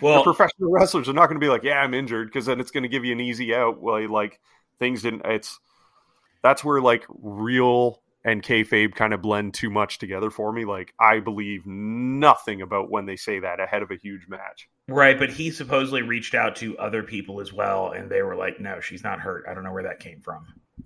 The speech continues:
Speaker 2: All right, well, we'll see. Um, yep, I think that's kinda where I'm at. I think Britt retains anyway. I think Paige retains.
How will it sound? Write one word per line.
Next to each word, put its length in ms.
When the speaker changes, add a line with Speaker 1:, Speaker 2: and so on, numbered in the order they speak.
Speaker 2:
All 160
right, 180
well, 280
we'll 100
see. 300
Um, 540
yep, 320
I 60
think 180
that's 160
kinda 220
where 180
I'm 120
at. 220
I 100
think 260
Britt 260
retains 440
anyway. 480
I 80
think 360
Paige 360
retains. 580